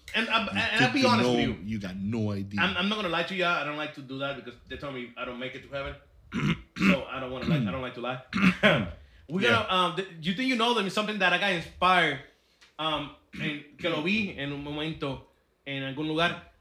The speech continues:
Speaker 1: y me inspiró realmente. Y, y me puse a orar y dije, "Señor, ¿cómo yo puedo hacer esto trabajar para que, a nuestra conveniencia?" ¿Tú me entiendes o no?
Speaker 2: Sí.
Speaker 1: How can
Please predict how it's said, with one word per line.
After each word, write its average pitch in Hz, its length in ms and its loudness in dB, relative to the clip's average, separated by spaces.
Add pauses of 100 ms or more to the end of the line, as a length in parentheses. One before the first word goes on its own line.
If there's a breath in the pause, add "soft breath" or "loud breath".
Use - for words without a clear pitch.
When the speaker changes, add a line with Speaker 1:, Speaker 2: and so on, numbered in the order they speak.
(180)
Speaker 1:
y 170 60 -4
me 175 100 2
inspiró 165 340 2
realmente. 165 760 2 (340)
Y, 196 100 -2 (240)
y 175 140 -4
me 185 120 4
puse 196 180 0
a 254 40 6
orar 240 200 6
y 226 40 0
dije, 185 180 2
"Señor, 190 320 0
¿cómo 196 160 -2
yo 214 100 -2
puedo 220 140 0
hacer 220 120 0
esto 214 120 -2
trabajar 202 340 4
para 180 240 4
que, 165 160 -6
a 180 100 4
nuestra 180 260 2
conveniencia?" 180 500 0
¿Tú 185 80 -6
me 233 60 -4
entiendes 208 280 -2
o 147 80 -4
no? 147 80 -4
Speaker 2:
Sí. 104 240 -2 (200 soft breath)
Speaker 1:
How 262 220 8
can 277 120 8